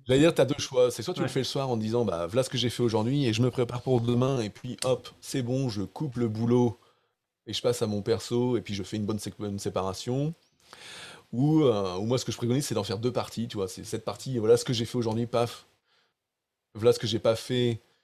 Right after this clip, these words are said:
Speaker 1: et je me la mets de côté. Et puis le lendemain matin, bah, je me reprends cinq dix minutes et je me dis, bah, quelles sont mes priorités de la journée ?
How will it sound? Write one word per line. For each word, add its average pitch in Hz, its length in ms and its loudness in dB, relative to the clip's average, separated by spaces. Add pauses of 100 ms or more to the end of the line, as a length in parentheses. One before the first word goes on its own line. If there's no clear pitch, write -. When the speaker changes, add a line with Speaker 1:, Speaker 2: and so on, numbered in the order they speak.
(160)
Speaker 1:
et 117 60 -10
je 110 80 -2
me 117 40 4
la 113 80 2
mets 110 100 0
de 101 40 -6
côté. 131 340 -4
Et 135 40 -6
puis 113 140 -8
le 110 60 -2
lendemain 113 280 -2
matin, 107 260 -4
bah, 113 120 -2
je 101 100 -6
me 101 40 -2
reprends - 260 -4
cinq 117 200 -2
dix 104 100 -2
minutes 113 440 -2
et 110 80 -4
je 101 80 -8
me 101 60 -4
dis, 117 100 -4
bah, 113 120 -6
quelles 123 240 -4
sont 135 180 -8
mes 117 100 -2
priorités 107 340 -4
de 104 60 -6
la 101 80 0
journée ? 101 340 -6